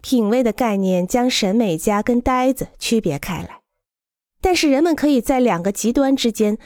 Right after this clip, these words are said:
发现几个比较舒适的层次。无疑，这里有些学习新鲜偏爱的机会。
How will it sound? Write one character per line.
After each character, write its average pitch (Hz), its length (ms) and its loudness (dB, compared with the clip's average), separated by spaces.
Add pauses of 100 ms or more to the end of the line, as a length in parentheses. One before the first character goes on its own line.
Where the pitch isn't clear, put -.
(100)
发 226 220 -2
现 220 220 2
几 170 140 -2
个 185 280 -2
比 190 220 -2
较 185 160 -2
舒 269 260 0
适 269 180 0
的 175 120 -2
层 160 280 -8
次。 185 280 -6 (1600)
无 202 140 2
疑， 170 340 -2 (420)
这 415 160 2
里 349 140 6
有 220 100 2
些 294 160 2
学 247 240 2
习 254 160 -2
新 320 320 2
鲜 320 220 2
偏 330 260 -2
爱 349 180 -2
的 170 120 -4
机 180 240 -2
会。 175 320 -6